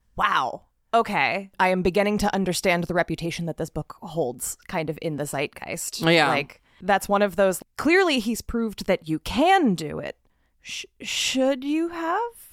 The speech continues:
Speaker 2: Well, considering the massive influence Ulysses has had on the next hundred years of literature, I would say he has stood the test of time. This book is not easy. One of the main things about this book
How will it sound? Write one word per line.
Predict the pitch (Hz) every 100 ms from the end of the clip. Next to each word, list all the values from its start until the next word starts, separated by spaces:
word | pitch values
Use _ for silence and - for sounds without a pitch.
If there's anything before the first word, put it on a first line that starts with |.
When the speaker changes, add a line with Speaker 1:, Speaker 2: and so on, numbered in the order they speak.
| - 196 -
Speaker 2:
Well, | 254 262 254 254 -
considering | 254 226 - 339 370 320 233
the | 190 202
massive | 180 180 175 196 226 226
influence | 185 180 170 147 -
Ulysses | 151 139 - 139
has | 135 127
had | 151 143
on | 135
the | 131
next | 127 -
hundred | - 135 127 117
years | 123 120
of | 127
literature, | 135 214 262 202 147 - 135 113 -
I | 135 156
would | 185 202 165
say | - - 151 135 127 123 120
he | - 127 - - - 156 147 139 135 123 -
has | 160
stood | 143 - 156
the | 160
test | 147 127
of | 127
time. | - 123 87 117 - - - - _ -
This | 170 262
book | - 254
is | 180
not | 185 165 - _
easy. | 156 143 - - - - - _ -
One | 175 202 247
of | 277
the | 277
main | 190 160 165
things | - - 151 147 139
about | - 135 139 135
this | 139 131
book | - 139 123